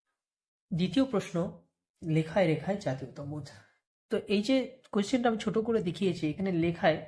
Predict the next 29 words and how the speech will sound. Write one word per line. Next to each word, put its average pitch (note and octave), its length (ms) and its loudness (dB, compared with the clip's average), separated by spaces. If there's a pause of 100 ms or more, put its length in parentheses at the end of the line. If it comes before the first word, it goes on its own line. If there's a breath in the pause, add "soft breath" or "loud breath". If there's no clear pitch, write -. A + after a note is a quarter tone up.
(540 soft breath)
যারা, G3+ 160 -2
আহ, F3 480 0
যে F#3+ 140 0
সমস্ত, A#3 460 -6
আহ, G#3+ 640 -4
ব্যক্তিবর্গ E3 540 0 (360)
লিখেছেন F3+ 600 -2 (360)
বা D#3 220 2 (240)
রেখার E3 340 0
মাধ্যমে D#3 320 -2
যিনি, E3+ 200 -2 (100)
যারা, E3+ 260 -2 (560 loud breath)
আম, D#3+ 420 4 (260)
ছবি G3+ 280 0
এঁকেছেন E3+ 440 0
বা D#3+ 80 0
ছবির D#3+ 280 -2
মাধ্যমে D#3 400 0
বুঝিয়েছেন, D#3 600 -2 (440)
সেগুলো E3+ 420 -2
আমরা D#3+ 340 0
ছোট F3 200 -6
করে F3+ 200 0
দেখিয়েছি। G#3 380 -4
এটা F#3+ 140 -4
তোমরা E3 240 -2
ডিটেলসে F#3+ 420 -4
ভালো F#3+ 200 -4
করে F#3 160 -2